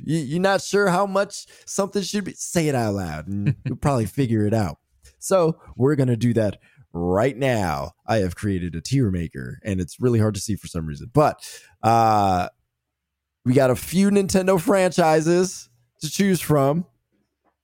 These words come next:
Speaker 1: I'm gonna say it out loud, and we're gonna see what our guts say about these franchises.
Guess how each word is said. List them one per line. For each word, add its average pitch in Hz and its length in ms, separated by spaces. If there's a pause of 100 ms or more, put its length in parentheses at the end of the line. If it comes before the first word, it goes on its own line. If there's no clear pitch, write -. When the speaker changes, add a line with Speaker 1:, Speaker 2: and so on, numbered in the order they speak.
Speaker 1:
I'm 196 60
gonna 220 140
say 214 300
it 214 80
out 185 200
loud, 190 320
and 120 80
we're 156 60
gonna 170 160
see 170 180
what 156 120
our 120 80
guts 107 440
say 87 600 (460)
about 104 380
these 107 240
franchises. 90 1000